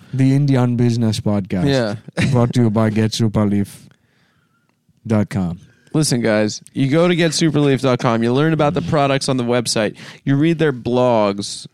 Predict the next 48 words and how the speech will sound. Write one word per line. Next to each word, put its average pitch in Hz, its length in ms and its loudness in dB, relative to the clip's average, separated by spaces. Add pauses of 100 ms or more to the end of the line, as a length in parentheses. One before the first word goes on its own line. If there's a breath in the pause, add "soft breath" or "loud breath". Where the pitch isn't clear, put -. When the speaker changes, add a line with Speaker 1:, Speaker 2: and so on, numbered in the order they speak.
(100)
Speaker 2:
okay? 120 420 0 (240)
Uh, 104 460 0 (280 loud breath)
enhance 139 340 -2
your 147 100 -4
kratom 139 320 -2
experience 131 600 -2
with 117 120 -6
these 110 180 -6
five 120 480 -2 (240)
p-, 143 140 -4 (120)
potentiators. 131 1040 -4
What 123 140 -6
the - 80 -14
fuck 139 220 -2
does 131 180 -4
that 127 180 0
mean? 110 160 -4
I 113 120 0
don't 143 160 -2
know. 101 160 -2
I'm 135 100 0
gonna 123 100 -2
click 139 300 -4
on 113 200 -8
it 110 60 -8
right 113 220 -4
now, 113 220 -4 (520 loud breath)
and - 80 -8
they're 131 80 -4
gonna 123 140 -4
tell 139 160 -2
me 120 100 -2
kratom 156 480 0
has 135 160 2
many 127 240 0
advantages. 120 560 -2
What 120 220 0
is 110 180 -8
the 101 80 -10
potentiator? 123 680 -4 (340 loud breath)
Potentiator 160 640 0
is 131 120 2
anything 170 340 0
that 139 320 0
can 147 140 -4
enhance 143 540 -2
the 143 120 -4
effects, 113 380 -4